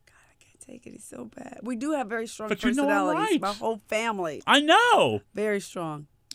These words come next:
Speaker 2: Tracy could be a little on the edgy tip.
Speaker 1: But Tracy's from Baltimore. Well, we're all from Baltimore. Tracy still
Speaker 2: I know,
Speaker 1: lives in
Speaker 2: but, but
Speaker 1: Baltimore,
Speaker 2: Tracy,
Speaker 1: D C.
Speaker 2: Tracy still has the Baltimore
Speaker 1: Yes,
Speaker 2: vibe.
Speaker 1: she does. She definitely
Speaker 2: I, honey,
Speaker 1: does.
Speaker 2: I know Baltimore.
Speaker 1: Yes,
Speaker 2: She
Speaker 1: that's
Speaker 2: could,
Speaker 1: Tracy.
Speaker 2: she's still, she's still giving you Baltimore
Speaker 1: Yep,
Speaker 2: realness.
Speaker 1: she's like, "Yup,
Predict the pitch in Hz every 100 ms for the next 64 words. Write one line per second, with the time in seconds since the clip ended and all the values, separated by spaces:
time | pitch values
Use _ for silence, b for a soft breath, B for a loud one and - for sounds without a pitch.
0 | _ - - 262 349 302 - 202 226 214
1 | 202 208 196 185 185 - 175 - 139 -
2 | 85 - 254 254 330 339 370 320 285 285
3 | 285 240 185 117 - _ 214 233 226 285
4 | 285 214 202 196 170 196 233 247 233 165
5 | 190 190 175 196 202 208 233 202 175 233
6 | 240 262 - 196 180 165 135 143 143 143
7 | 131 120 110 107 254 185 - - 269 -
8 | 269 254 202 165 - 247 190 214 202 202
9 | 208 240 196 170 185 165 180 - 123 107
10 | 92 85 _ - 202 - 202 247 - 214
11 | 254 - 240 202 - 233 - 240 180 175
12 | 180 165 151 131 143 165 156 127 110 -
13 | 156 - 240 170 135 143 170 202 214 214
14 | -